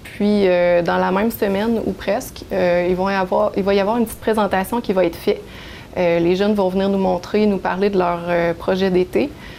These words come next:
chacun individuellement. Puis, euh, il y a un petit financement de départ qui va être remis, euh, par la suite. Et là, on enclenche, là, euh, les démarches, donc, euh, que ce soit la promotion, euh, le développement du produit, euh,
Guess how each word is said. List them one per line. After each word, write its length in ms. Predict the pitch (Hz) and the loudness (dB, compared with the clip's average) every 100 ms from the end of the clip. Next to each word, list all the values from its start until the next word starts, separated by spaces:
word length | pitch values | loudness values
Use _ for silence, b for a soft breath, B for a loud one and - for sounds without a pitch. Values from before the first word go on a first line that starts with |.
| B | B
chacun 340 | - 180 180 202 | -6 -4 -2 0
individuellement. 720 | 196 175 185 - 175 180 202 247 | 0 -2 -6 -2 0 0 -2 -4
Puis, 460 | - - 214 214 190 | -10 -4 0 2 4
euh, 360 | 180 175 175 | 4 4 2
il 60 | 165 | 2
y 40 | 185 | 0
a 60 | |
un 80 | 185 | 0
petit 180 | 185 - | -2 -4
financement 400 | - 202 - 214 | 0 0 2 0
de 40 | 208 | 0
départ 360 | 196 208 214 | 0 -2 -4
qui 160 | - 202 | -4 -2
va 220 | 185 185 | 0 0
être 160 | 180 - | -2 -6
remis, 440 | 190 185 180 190 233 B B B B B | -4 0 2 2 -2 B B B B B
euh, 260 | 180 170 170 | 0 0 0
par 200 | 190 190 | -2 -2
la 140 | 190 | -2
suite. 380 | 180 - 220 220 - | -4 -2 -4 -2 -2
Et 120 | 185 | 2
là, 200 | 190 185 | 2 2
on 160 | 175 175 | 2 0
enclenche, 440 | 170 185 190 - | -4 -4 -4 -2
là, 60 | 180 | 0
euh, 360 | 180 175 165 | 2 2 2
les 160 | 165 190 | 0 0
démarches, 480 | 180 170 175 180 - | 0 0 -4 -8 -6
donc, 260 | 175 170 | -6 -4
euh, 100 | 170 165 | -4 -4
que 120 | 185 | -4
ce 140 | 185 | -6
soit 160 | 180 180 | -2 -2
la 120 | 180 | -2
promotion, 880 | - 190 180 170 - 196 190 196 185 | -2 -2 -2 -2 -4 -2 0 0 0
euh, 120 | 175 | 0
le 120 | 170 | 0
développement 480 | 180 175 180 175 185 | 2 2 0 0 -2
du 120 | 180 | -4
produit, 720 | - - 175 196 208 214 214 | -4 -2 -2 0 0 0 2
euh, 80 | 175 | 2